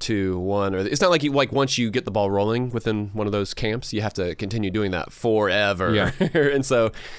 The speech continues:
Speaker 1: yeah, the ability to try 'em both out and be like, "Oh, wow, I really like the ease of use that comes with a Roth I R A," or, "Oh,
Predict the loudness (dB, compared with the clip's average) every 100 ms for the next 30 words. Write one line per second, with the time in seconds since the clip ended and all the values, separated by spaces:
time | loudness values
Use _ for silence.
0 | -8 -2 0 0 2 2 4 2 0 0
1 | 2 2 2 0 0 -2 -2 -2 -2 -2
2 | 0 0 2 0 2 2 2 4 4 4
3 | 2 2 2 -2 0 0 0 0 -2 -4
4 | 0 -2 -2 -4 -4 -4 -2 -2 -2 -2
5 | -6 -14 -4 0 0 0 -2 -2 -2 -2
6 | -4 0 2 4 4 2 0 -6 -18 -16
7 | -4 0 4 4 2